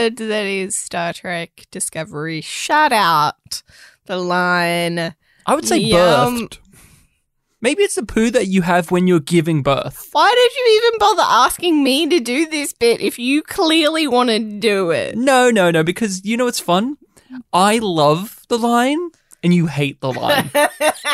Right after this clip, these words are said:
Speaker 2: This is a line from Star Trek Discovery, Yum Yum,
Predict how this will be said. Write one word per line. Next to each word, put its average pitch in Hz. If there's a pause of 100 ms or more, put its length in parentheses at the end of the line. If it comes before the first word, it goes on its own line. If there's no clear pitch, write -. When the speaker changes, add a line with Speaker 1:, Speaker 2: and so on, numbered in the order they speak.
(1080)
Speaker 2:
This 202
is 240
a 240
line 208
from 208
Star 160
Trek 233
Discovery, 226
Yum 175
Yum, 226